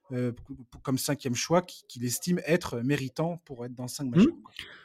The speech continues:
Speaker 2: Ouais, bah là, je suis, je suis, je suis assez d'accord avec lui sur, euh, sur la, sa, sur sa dernière proposition.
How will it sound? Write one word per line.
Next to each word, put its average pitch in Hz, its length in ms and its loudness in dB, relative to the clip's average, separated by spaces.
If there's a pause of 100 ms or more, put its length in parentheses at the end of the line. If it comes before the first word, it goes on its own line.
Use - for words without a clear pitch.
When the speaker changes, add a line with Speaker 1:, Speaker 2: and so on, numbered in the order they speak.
(260)
Speaker 2:
Ouais, - 80 10
bah 160 120 12
là, 185 100 12
je 175 60 12
suis, 151 240 8
je - 60 6
suis, 131 280 10
je - 40 8
suis 143 140 12
assez 135 180 12
d'accord 156 240 12
avec 139 240 10
lui 175 120 10
sur, 120 260 10
euh, 110 540 8
sur 117 180 4
la, 117 320 6
sa, - 200 8
sur - 160 4
sa 139 120 10
dernière 139 260 12
proposition. 143 640 10